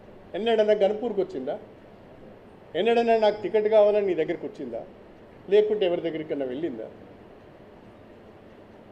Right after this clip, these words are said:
ఇంకా అమ్మాయిని చూసి కూడా భయపడితే ఎట్లరా భయ్ నువ్వు? రాజకీయం ఎట్లా చేస్తూ ఉన్నావు?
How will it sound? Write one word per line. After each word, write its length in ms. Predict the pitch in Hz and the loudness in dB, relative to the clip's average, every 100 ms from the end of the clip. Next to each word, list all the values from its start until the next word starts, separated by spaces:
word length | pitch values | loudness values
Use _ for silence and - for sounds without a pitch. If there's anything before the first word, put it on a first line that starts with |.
| - - - | -20 -20 -20
ఇంకా 200 | - 240 | 0 4
అమ్మాయిని 840 | 214 143 165 233 269 294 294 277 | 4 2 -2 -2 2 2 2 -2
చూసి 180 | 269 277 | -4 -4
కూడా 180 | 269 262 | 2 2
భయపడితే 720 | 220 214 226 226 220 226 220 | 6 4 4 0 -2 2 4
ఎట్లరా 340 | 208 214 190 151 | 4 2 0 0
భయ్ 220 | 131 127 | -2 -6
నువ్వు? 320 | 123 131 196 | -8 -8 -6
రాజకీయం 460 | 160 185 - 233 214 | -4 -4 -6 -6 -6
ఎట్లా 180 | 214 | -6
చేస్తూ 280 | 220 214 - | -6 -6 -6
ఉన్నావు? 220 | 240 240 | -12 -12